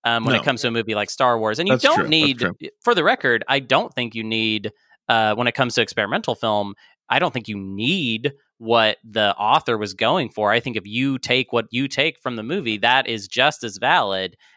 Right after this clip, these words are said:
Speaker 1: as, like, looking at the director's notes. Um, I know I personally like that. I am interested in the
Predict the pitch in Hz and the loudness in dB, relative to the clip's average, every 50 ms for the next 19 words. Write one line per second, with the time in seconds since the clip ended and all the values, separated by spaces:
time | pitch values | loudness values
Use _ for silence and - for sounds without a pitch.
0 | _ - 120 120 113 - 110 113 107 104 - 117 120 - - 123 120 107 - 107 | _ -4 -2 -2 -2 -2 -2 -2 -2 0 0 -2 -2 -2 -2 -4 -4 -4 -6 -6
1 | 104 104 104 135 180 - - 98 87 - - - - 50 - - - - - - | -4 -2 0 0 0 -2 -4 -10 -10 -10 -12 -12 -12 -12 -14 -14 -12 -14 -14 -14
2 | _ _ - - - - - 117 113 113 104 101 98 - _ _ _ _ _ - | _ _ -20 -20 -10 -4 -2 -2 -2 -2 -4 -8 -12 -18 _ _ _ _ _ 0
3 | 135 147 143 135 127 - - 113 123 147 190 220 165 - - 139 143 196 226 - | 2 4 4 4 2 0 0 2 4 4 4 4 2 0 -2 0 0 0 0 -2
4 | - 131 107 101 98 98 104 107 127 - _ - 113 110 98 95 - - 98 95 | -4 -4 -4 -4 -4 -4 -4 -6 -8 -12 _ -4 0 0 0 0 -2 -4 -2 0
5 | 90 95 110 - - 120 123 131 151 156 147 131 127 - - 127 123 117 113 - | 2 2 0 0 0 2 2 4 4 2 0 -2 -2 -4 -4 -4 -4 -4 -6 -6
6 | - 147 139 - 139 123 - - - 113 110 98 107 110 113 110 107 107 104 101 | -6 -6 -6 -4 -6 -6 -6 -2 0 0 0 0 -2 -2 -2 -2 -4 -4 -6 -8
7 | 98 - _ _ _ _ _ _ _ _ 135 120 113 123 117 110 | -10 -12 _ _ _ _ _ _ _ _ _ -4 0 2 2 2